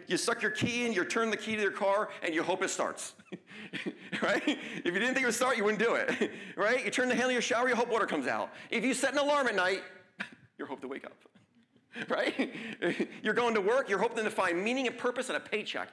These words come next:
If you didn't think you'd get it, you probably wouldn't go. Hope is the activator in everybody's life.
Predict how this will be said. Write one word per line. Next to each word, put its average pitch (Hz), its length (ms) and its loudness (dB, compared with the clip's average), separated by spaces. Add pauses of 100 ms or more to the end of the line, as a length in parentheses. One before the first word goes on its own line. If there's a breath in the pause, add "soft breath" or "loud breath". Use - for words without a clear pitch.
(180 loud breath)
If 180 100 -2
you 170 80 -2
didn't 220 140 0
think 190 100 -8
you'd 190 160 -2
get 220 140 0
it, 302 100 -6
you - 60 -10
probably 175 180 -2
wouldn't 185 220 -4
go. 113 280 0 (760)
Hope 247 340 -2
is 175 80 -4
the 165 100 -2
activator 151 480 0
in 131 80 0
everybody's 139 380 -2
life. - 400 -14